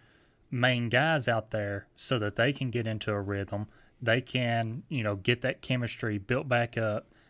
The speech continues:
and be firing on all cylinders by the time the regular season gets here. So by only having the two preseason games, the guys that are trying to fight to make the roster, you know, they're not gonna have as many chances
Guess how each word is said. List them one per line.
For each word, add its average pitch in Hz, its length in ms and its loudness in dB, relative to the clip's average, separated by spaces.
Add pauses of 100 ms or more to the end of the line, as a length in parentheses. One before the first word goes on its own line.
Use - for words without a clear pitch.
(140)
and 120 140 0
be 117 120 4
firing 110 440 4
on 104 320 -2
all 110 180 4
cylinders 120 640 -2
by 107 160 -4
the 107 80 -2
time 107 240 -2
the 101 100 -4
regular 98 320 -4
season 143 400 0
gets 104 240 -6
here. 90 300 -6 (880)
So 120 580 0 (480)
by 127 120 4
only 135 280 2
having 120 260 2
the 110 80 0
two 165 280 4
preseason 113 600 2
games, 110 520 -2 (360)
the 131 140 0
guys 131 480 4
that 117 220 2
are 107 320 2 (180)
trying 123 280 2
to 104 60 0
fight - 460 -4
to 113 100 -8
make 120 320 -2
the 123 100 -6
roster, 104 580 -2 (920)
you 156 80 -2
know, 120 80 0
they're 120 240 4
not 143 160 2
gonna 131 180 2
have 127 200 0
as 113 120 -4
many 123 180 0
chances 135 640 -2